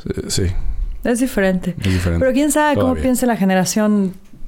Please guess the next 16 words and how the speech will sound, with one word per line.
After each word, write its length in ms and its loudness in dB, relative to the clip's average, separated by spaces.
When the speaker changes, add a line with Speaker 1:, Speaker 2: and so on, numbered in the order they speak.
Speaker 1:
¿Nueva? 400 0
Speaker 2:
nueva. 520 2
O 40 -20
sea, 120 2
a 40 2
lo 60 4
mejor 220 0
ellos 200 2
ya 60 2
están 260 0
súper 300 0
acostumbrados, 760 2
¿sabes? 380 2
Entonces, 580 2
este, 140 0
Speaker 1:
Claro. 380 0